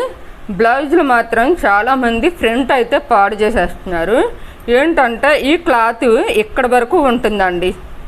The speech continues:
ఇక్కడ వరకు ఉంటుంది, వర్క్ అనేది మాత్రం అలా ఉంచేస్తున్నారు. లేదా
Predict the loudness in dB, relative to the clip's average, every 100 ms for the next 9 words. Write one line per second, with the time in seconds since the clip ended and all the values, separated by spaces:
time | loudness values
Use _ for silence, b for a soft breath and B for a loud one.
0 | -12 -12 -12 -10 -8 -2 0 0 0 0
1 | 0 0 -2 0 0 0 2 0 0 -2
2 | -2 0 0 0 0 0 0 0 -2 -2
3 | 0 -2 -4 -4 -2 0 0 -4 B B
4 | B B 0 2 4